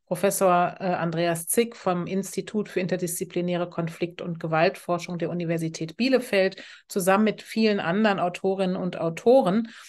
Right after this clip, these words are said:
Und dann müssen wir immer schauen, was bedeu-, was sagt uns das Muster der Ergebnisse? Ähm, und wir haben uns da relativ schnell darauf geeinigt, dass dies Jahr, dieses Mal die distanzierte Mitte zu nennen,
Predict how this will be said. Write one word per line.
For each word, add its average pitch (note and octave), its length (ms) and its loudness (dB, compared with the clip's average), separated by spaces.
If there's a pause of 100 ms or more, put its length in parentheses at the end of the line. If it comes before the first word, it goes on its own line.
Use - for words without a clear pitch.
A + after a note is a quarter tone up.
(220)
Und G#3+ 340 0
dann G#3+ 320 4
müssen B3 320 4
wir A3+ 80 4
immer G#3 160 2
schauen, G#3+ 460 2
was G#3 320 0
bedeu-, G3+ 400 4
was G#3 180 0
sagt G#3+ 320 4
uns F3+ 160 0
das F#3 220 -2
Muster G3+ 500 2
der F3 460 2
Ergebnisse? F#3 960 2 (360)
Ähm, G3+ 440 4
und G#3 240 0
wir F#3 100 2
haben G#3+ 180 0
uns F#3+ 280 -4
da G3 180 0
relativ G#3+ 380 2
schnell G#3 340 4
darauf G3 320 2
geeinigt, G3 720 -2
dass - 280 0
dies A3 300 -6
Jahr, F#3+ 380 4
dieses G3+ 300 -4
Mal F#3+ 340 4
die G3 120 -4
distanzierte A3+ 800 2
Mitte D3+ 300 -6
zu - 180 -6
nennen, E3 380 -4